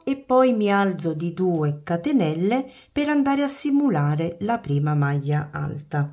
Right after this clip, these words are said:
Adesso entro sempre nella parte centrale dove abbiamo le nostre due catenelle e lavoro due maglie alte, sempre tutto all'interno dello spazio delle catenelle,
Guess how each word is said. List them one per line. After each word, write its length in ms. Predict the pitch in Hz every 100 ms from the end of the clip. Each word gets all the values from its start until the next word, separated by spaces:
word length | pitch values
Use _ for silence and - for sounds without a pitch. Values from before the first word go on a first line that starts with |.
| - - - - - - -
Adesso 880 | - 320 175 147 - - 151 147 - -
entro 680 | 285 254 170 147 156 147
sempre 800 | 143 - - 190 160 147 151 147
nella 340 | 147 175 170 151
parte 500 | 175 165 - - 151
centrale 640 | 160 156 151 175 156 147
dove 200 | 143 147
abbiamo 400 | 147 156 160 151
le 120 | 151
nostre 440 | 151 156 151 147 143
due 320 | 160 151 139
catenelle 920 | 147 147 170 151 139 151 214 311 - -
e 220 | 254 262
lavoro 680 | 202 185 151 131 135 139 - _ _ _ _ _ _ 170
due 440 | 208 269 294 311
maglie 680 | 262 196 196 185 175 202 -
alte, 760 | - 135 143 147 - 143 147 - _ _ _ _ _ _
sempre 580 | - - 277 285 302 302
tutto 300 | 247 247 247
all'interno 680 | 226 220 208 202 190 190 202
dello 260 | 180 170
spazio 540 | 170 - 160 160 - 175
delle 260 | 160 151
catenelle, 800 | 147 151 151 143 131 135 135 143